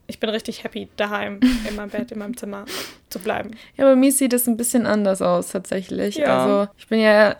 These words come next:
Speaker 2: schon gerne unter Menschen und vor allem bin ich im Sommer ja jemand, der viel auf Konzerte und Festivals geht und das ist ja komplett flach
Speaker 1: Mhm.
Speaker 2: gefallen. Und ich merke jetzt schon ein bisschen, dass es, äh, mir sehr fehlt.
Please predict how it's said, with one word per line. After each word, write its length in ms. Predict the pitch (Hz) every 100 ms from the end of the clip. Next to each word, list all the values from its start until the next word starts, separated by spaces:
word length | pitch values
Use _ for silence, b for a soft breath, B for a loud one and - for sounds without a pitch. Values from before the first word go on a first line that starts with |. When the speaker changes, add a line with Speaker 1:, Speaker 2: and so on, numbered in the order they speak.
| -
Speaker 2:
schon 400 | - 240 247 226
gerne 240 | 233 240
unter 260 | 226 247 240
Menschen 560 | 220 247 262 262 254
und 160 | 240 226
vor 160 | - -
allem 600 | 214 226 226 214 214 - -
bin 100 | 220
ich 100 | 214
im 80 | 208
Sommer 280 | 208 226 220
ja 60 | 208
jemand, 360 | 214 214 202
der 100 | 202
viel 220 | - 226
auf 140 | 208 -
Konzerte 480 | 220 214 214 220 214
und 60 | -
Festivals 460 | 226 240 233 233
geht 240 | 247 247 226
und 80 |
das 80 | 214
ist 60 | 220
ja 60 |
komplett 360 | 214 214 214 226
flach 160 | 240 233
Speaker 1:
Mhm. 100 | 233
Speaker 2:
gefallen. 400 | 247 214 214 208
Und 160 | 202
ich 80 | -
merke 200 | 208 208
jetzt 160 | 240 -
schon 200 | 262 285
ein 60 | 277
bisschen, 520 | 285 277 269 262 254 B
dass 260 | 226 214 226
es, 240 | 214 - 214
äh, 380 | 214 208 208
mir 240 | 202 214 208
sehr 320 | 180 208 208
fehlt. 640 | - 180 170 170 170 -